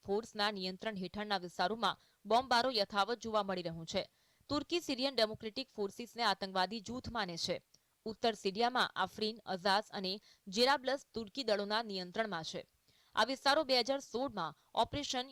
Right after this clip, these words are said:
યુફ્રેટીસ શિલ્ડ અને ત્યારબાદ હાથ ધરવામાં આવેલા અન્ય લશ્કરી ઓપરેશન દરમિયાન તુર્કીએ કબજો કર્યો હતો. ઉત્તર સિરિયામાં સિરિયન નેશનલ આર્મીનું વર્ચસ્વ છે. આ એક બળવાખોર જૂથ છે, જેનું સમર્થન તુર્કી દ્વારા કરવામાં આવે છે.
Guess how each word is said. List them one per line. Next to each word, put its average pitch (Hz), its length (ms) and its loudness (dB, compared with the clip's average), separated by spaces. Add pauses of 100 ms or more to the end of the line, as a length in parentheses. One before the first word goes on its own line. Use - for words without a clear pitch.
યુફ્રેટીસ 277 640 -6 (100)
શિલ્ડ 233 360 -4
અને 208 200 -6
ત્યારબાદ 214 500 4
હાથ 190 300 0
ધરવામાં 196 360 -2
આવેલા 190 360 2 (200)
અન્ય 277 260 0
લશ્કરી 240 420 0
ઓપરેશન 208 480 -2
દરમિયાન 190 420 0 (320)
તુર્કીએ 247 360 -2
કબજો 240 340 0
કર્યો 175 240 0
હતો. 170 240 -4 (560)
ઉત્તર 349 300 2
સિરિયામાં 247 520 2
સિરિયન 233 400 -4
નેશનલ 214 300 -4
આર્મીનું 196 480 -6
વર્ચસ્વ 175 500 -2
છે. - 180 -10 (540)
આ 196 100 4
એક 196 140 0
બળવાખોર 208 520 0
જૂથ 220 320 -10
છે, 214 240 -4
જેનું 196 320 -4
સમર્થન 196 460 -6
તુર્કી 214 380 -12
દ્વારા 214 240 2
કરવામાં 190 440 -2
આવે 160 160 -6
છે. 170 180 -8